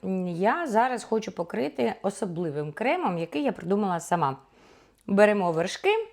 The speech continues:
маскарпоне і заварну основу. Все це змішуємо в рівних пропорціях і покриваємо. Крем.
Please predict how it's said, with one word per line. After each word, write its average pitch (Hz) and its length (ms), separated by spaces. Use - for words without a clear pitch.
маскарпоне 277 880
і 370 140
заварну 220 540
основу. 165 500
Все - 180
це 233 180
змішуємо 208 880
в 165 40
рівних 330 460
пропорціях 190 840
і 415 300
покриваємо. 160 640
Крем. 175 540